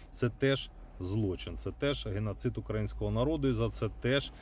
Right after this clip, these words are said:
прийдеться відповідати. І Сережа Лещенко вже там щось коментує, що ви мене не так поняли. Ну, ми поняли тебе і поняли всі ті, хто виступав на цю тему до цього. Правильно, ми зрозуміли тебе,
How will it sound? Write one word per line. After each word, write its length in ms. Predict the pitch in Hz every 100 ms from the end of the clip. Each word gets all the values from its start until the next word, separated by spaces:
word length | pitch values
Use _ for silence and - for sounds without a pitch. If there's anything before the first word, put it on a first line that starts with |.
| - -
прийдеться 460 | 123 131 123 117 120
відповідати. 800 | 117 - 117 120 120 156 156 127
І 60 |
Сережа 420 | 113 131 131 123 120
Лещенко 520 | 139 147 - 127 113
вже 160 | 107
там 200 | 127 120
щось 240 | 110 127 -
коментує, 640 | 127 117 117 110 131 120
що 160 | - 107
ви 160 | 117
мене 280 | 120 117 117
не 120 | 117
так 180 | 110 113 -
поняли. 440 | 147 156 131 117 110
Ну, 240 | 127 123 - - - -
ми 120 | 143
поняли 460 | - 170 160 143
тебе 420 | 135 143 127 165 160
і 40 |
поняли 420 | 123 135 135 131
всі 220 | 123 -
ті, 180 | 120 139
хто 200 | 123 127
виступав 540 | 120 120 - 117 135 127
на 120 | 120
цю 160 | -
тему 340 | 120 135 127 113
до 200 | 110 135
цього. 500 | - 165 160 143 143 - - -
Правильно, 600 | 147 165 151 95 85 78
ми 140 | 110 131
зрозуміли 680 | 139 143 143 160 156 110 90
тебе, 360 | 90 78 78